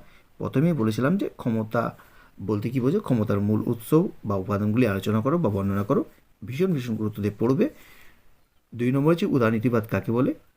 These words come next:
উদারনীতিবাদের মূল সূত্র বা মূল বৈশিষ্ট্যগুলো আলোচনা করো, very, very important। তিন নম্বর হচ্ছে ক্ষমতা স্বতন্ত্রীকরণ নীতির পক্ষে ও বিপক্ষে যুক্তি দাও, অথবা একক ও দ্বিকক বিশিষ্ট আইন সভার পক্ষে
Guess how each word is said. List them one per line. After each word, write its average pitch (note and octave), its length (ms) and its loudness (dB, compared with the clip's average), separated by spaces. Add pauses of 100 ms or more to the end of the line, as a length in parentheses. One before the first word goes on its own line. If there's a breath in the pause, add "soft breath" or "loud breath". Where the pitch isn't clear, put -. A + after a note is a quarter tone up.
(140)
উদারনীতিবাদের C#3+ 640 0
মূল G#2 220 2
সূত্র - 340 -4
বা D3 120 2
মূল G2+ 240 0
বৈশিষ্ট্যগুলো A2 600 2
আলোচনা G2 300 -2
করো, A#2+ 200 -2 (400)
very, A2+ 200 -4
very C#3 200 -2
important। A#2 380 -2 (480 soft breath)
তিন C#3 140 0
নম্বর D#3+ 160 2
হচ্ছে G3 140 -2
ক্ষমতা C#3 480 0
স্বতন্ত্রীকরণ C3+ 640 2
নীতির A2+ 340 0
পক্ষে B2 340 -2 (100)
ও F3+ 60 -4
বিপক্ষে A2 420 -4
যুক্তি G#2+ 300 -2
দাও, A#3+ 180 0 (220)
অথবা C#3 300 0 (100)
একক C#3 420 -4 (160)
ও E3 80 2
দ্বিকক F3 380 0
বিশিষ্ট C#3 360 0
আইন G#2 200 2
সভার A#2+ 260 0
পক্ষে - 240 -8